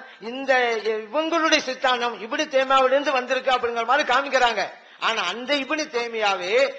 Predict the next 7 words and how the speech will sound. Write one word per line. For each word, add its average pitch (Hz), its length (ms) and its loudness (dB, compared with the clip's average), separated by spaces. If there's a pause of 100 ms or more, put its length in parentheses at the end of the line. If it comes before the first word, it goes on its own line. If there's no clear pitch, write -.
(140)
இறைவனுக்கு 277 640 2
உருவம் 254 220 -2
உண்டு 262 580 0
அப்படி 247 240 -2
சொன்னாரான்னு 254 600 4
தான் 277 180 2
கேட்டோம். 240 380 0